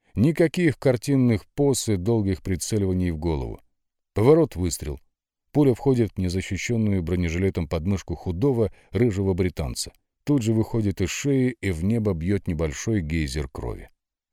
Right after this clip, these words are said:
Снова поворот, новая цель, выстрел. Пуля попадает коренастому бойцу в тёмно-зелёном берете в пах, раздаётся громкий вой, переходящий в ультразвук, и поверженный враг валится на землю.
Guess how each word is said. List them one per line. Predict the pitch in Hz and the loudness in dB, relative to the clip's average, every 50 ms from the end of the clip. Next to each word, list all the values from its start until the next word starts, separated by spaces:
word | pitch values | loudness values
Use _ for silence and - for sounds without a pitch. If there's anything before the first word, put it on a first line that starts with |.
| _ _ | _ _
Снова | - - - 104 110 110 107 101 | -6 -2 0 2 4 4 4 4
поворот, | - 104 98 101 110 117 123 110 - - - _ _ _ | 2 2 2 4 4 4 4 2 0 -4 -16 _ _ _
новая | - 95 107 107 101 104 101 90 | 0 2 2 4 4 4 4 4
цель, | - - - 123 117 104 85 - _ _ _ _ | 2 0 2 2 2 2 0 -4 _ _ _ _
выстрел. | - 82 85 104 90 - - - 64 - - _ _ _ _ _ _ _ _ _ _ _ _ - | -6 -2 0 0 0 0 -4 -8 -10 -10 -12 _ _ _ _ _ _ _ _ _ _ _ _ 0
Пуля | 143 151 139 127 | 2 2 4 2
попадает | - 117 101 120 117 120 117 110 98 | 2 0 0 2 4 6 6 4 4
коренастому | - 107 107 110 113 107 101 - 107 104 101 | 2 0 0 2 2 2 0 0 -2 0 2
бойцу | 95 104 104 - - 127 120 | 2 2 2 2 0 0 0
в | - | 0
тёмно-зелёном | - - 101 101 95 90 82 104 101 98 98 95 87 | 0 -2 0 2 2 2 2 2 2 2 2 2 2
берете | 90 104 113 107 - 104 | 2 2 2 2 0 0
в | 92 - | -4 -4
пах, | - - 113 101 78 - - _ _ | -2 0 0 0 0 -2 -6 _ _
раздаётся | - 92 87 80 104 107 107 95 - - 95 | -6 -6 -2 0 2 2 2 2 0 -2 -2
громкий | 80 104 113 110 98 - - | 0 0 2 0 0 0 -2
вой, | 95 90 95 113 107 82 65 - _ _ | -2 0 0 0 0 0 0 -4 _ _
переходящий | - 92 90 85 - 101 98 104 101 92 - - 90 | -4 -2 -2 -2 0 0 0 0 0 0 -2 -2 -4
в | 85 87 | -2 0
ультразвук, | 98 90 78 - 90 90 82 87 117 127 117 - - - _ _ _ - | -2 -2 0 0 0 0 0 2 2 0 0 0 -4 -14 _ _ _ -6
и | 85 90 | -4 -2
поверженный | 82 107 117 127 135 110 95 107 110 107 | 0 2 2 2 2 2 2 0 0 2
враг | 98 110 123 117 101 - - | 2 2 2 2 2 0 -2
валится | 82 101 117 110 104 90 - - 98 | 0 2 2 2 2 0 -2 -2 -2
на | 95 92 87 | -2 -2 -2
землю. | 78 90 85 69 57 - | -2 -2 -4 -4 -6 -8